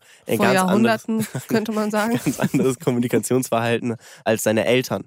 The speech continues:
Speaker 2: Mhm.
Speaker 1: Und das haben wir jetzt halt wieder auch. Vor allen Dingen durchs Internet, kann man sagen, ist da nochmal so ein,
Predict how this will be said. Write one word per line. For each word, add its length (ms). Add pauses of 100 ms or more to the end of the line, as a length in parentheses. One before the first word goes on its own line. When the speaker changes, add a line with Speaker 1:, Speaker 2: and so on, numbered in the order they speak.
Speaker 2:
Mhm. 240
Speaker 1:
Und 180
das 180
haben 140
wir 80
jetzt 260
halt 120
wieder 200
auch. 220
Vor 200
allen 200
Dingen 100
durchs 180
Internet, 580
kann 140
man 120
sagen, 300
ist 160
da 120
nochmal 300
so 140
ein, 100